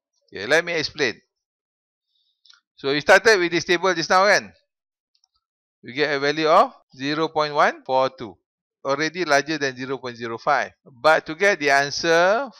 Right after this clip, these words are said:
for the Fisher exact test, you have to calculate complete all the extreme tables. So for all the extreme tables, so you can see here, you look here, you notice that from three become two, from two become one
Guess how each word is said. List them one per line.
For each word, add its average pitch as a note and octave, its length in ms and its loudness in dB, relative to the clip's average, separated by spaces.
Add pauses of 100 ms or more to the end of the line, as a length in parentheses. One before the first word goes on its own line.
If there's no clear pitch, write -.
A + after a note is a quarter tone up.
for D3 300 2
the C3+ 140 -4
Fisher C#3+ 400 -4
exact A#2+ 280 -6
test, F3 480 -6
you D#3+ 160 -4
have E3+ 180 2
to F3+ 100 -12
calculate F#3+ 480 0
complete F#3 640 -2
all F3 420 2
the G3 340 0 (160)
extreme D#3 360 -4
tables. E3 600 -2 (300)
So C3+ 400 -6
for D#3 160 -2
all A#3+ 180 4
the G#3+ 140 2
extreme E3 240 -6
tables, C#3+ 760 -4
so - 140 -10
you D#3+ 100 -2
can F#3 200 -2
see B3 180 -8
here, D#3+ 520 2
you D3+ 220 -6
look A#3+ 160 -6
here, F#3+ 440 2
you D#3+ 100 -18
notice G3+ 300 -2
that C#3 280 2
from F3 320 2
three A#3 260 -4
become E3+ 440 0
two, D4+ 340 -4 (340)
from D#3+ 340 -4
two A3+ 180 -6
become D#3 380 -2
one F3 240 0